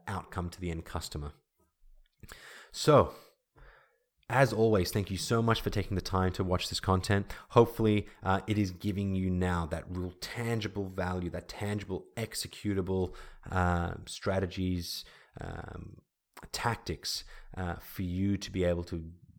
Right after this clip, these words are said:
be far more effective in technology within your small, medium enterprise, not-for-profit. If you're an enterprise, go for your life as well. Um, but it's all about how do I bring those kind of, like,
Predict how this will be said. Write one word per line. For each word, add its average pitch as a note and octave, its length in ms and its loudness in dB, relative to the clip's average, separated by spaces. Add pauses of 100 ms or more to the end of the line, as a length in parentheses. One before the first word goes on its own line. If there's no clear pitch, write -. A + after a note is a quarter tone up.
(160)
be F2 380 -2
far G#2+ 160 0
more F2+ 220 2
effective F2 500 -4
in E2+ 100 -4
technology F2 540 -4
within E2 320 -4
your F2+ 160 0
small, F#2 280 0
medium F2+ 260 2
enterprise, F2 440 -2
not-for-profit. F2 800 -4 (560)
If - 160 -16
you're D#2+ 80 -6
an F2 60 -4
enterprise, G#2 500 4 (220)
go F#2 100 4
for - 120 -2
your F2 100 0
life E2+ 180 -2
as F2 100 -10
well. A#2+ 320 -4 (320)
Um, F2+ 380 -4
but - 220 0
it's - 140 -8
all G2+ 260 4
about F2 340 4 (220)
how A#2 260 4
do G#2 140 8
I F#2+ 100 8
bring F2+ 540 4
those E2+ 240 2
kind F#2 160 -4
of, D2+ 80 -8
like, - 140 -10